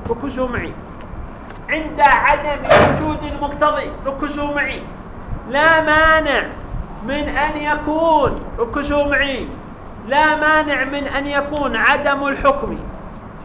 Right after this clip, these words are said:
عند انتفاء المقتضي معلل بالعلتين".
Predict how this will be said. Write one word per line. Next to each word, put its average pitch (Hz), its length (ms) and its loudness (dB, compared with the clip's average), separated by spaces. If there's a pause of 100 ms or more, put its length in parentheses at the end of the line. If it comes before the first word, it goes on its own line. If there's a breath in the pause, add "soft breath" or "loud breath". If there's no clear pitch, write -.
(320)
عند 285 300 0
انتفاء 277 600 4
المقتضي 294 600 0
معلل 285 540 0
بالعلتين". 226 580 -6